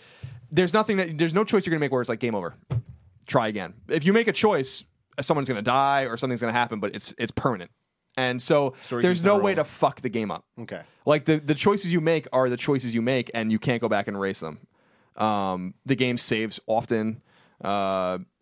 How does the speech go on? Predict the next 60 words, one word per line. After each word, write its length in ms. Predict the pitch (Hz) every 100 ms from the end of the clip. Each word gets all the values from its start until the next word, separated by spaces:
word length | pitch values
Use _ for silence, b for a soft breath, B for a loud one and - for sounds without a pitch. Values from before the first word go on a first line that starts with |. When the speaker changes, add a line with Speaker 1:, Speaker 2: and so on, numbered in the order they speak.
| -
Speaker 1:
and 200 | 131 131
you'll 120 | 135
see 180 | - 151
little 200 | 135 120
things 260 | 113 110
like, 240 | 107 104 98
uh, 380 | 104 101 92 90 -
that 180 | 104 101
pop 180 | 113 101
up 100 | 98
with 120 | 101
not 160 | 110 104
only 120 | 98
the 60 | 95
butterfly 280 | 107 104
effect, 180 | 90 95
but 80 | 95
it'll 80 | 90
say, 140 | 95
like, 100 | 92
"Status 380 | - 117 101 104
update. 300 | 101 107 101
You 80 | 98
made 100 | 90
a 60 | 90
choice. 300 | - 98 95
That, 180 | 90 110
that 120 | 101
means 120 | 101
you 60 | 98
made 100 | 92
a 40 |
choice 240 | - 95 92
that 80 | 90
will 60 |
affect 200 | 98 95
the 60 | 101
status 400 | - 92 95 - - -
of 160 | 98
your, 180 | 95 - 104
of 280 | 110 98 104
your 180 | 113 110
own 80 | 110
statistics 440 | - 110 107 107
or 40 | 101
your 140 | 87
relationship 420 | 92 92 - -
with 100 | -
someone 200 | - 95
else." 240 | 127 143 135 B B B
So 100 | 170
there's, 120 | 170
like, 120 | 180
all 220 | 151 185 208
of 60 |
these 140 | 180 151
little 180 | 156 139
things 220 | 127 117
that 100 | 101
happen 480 | 117 110 - 80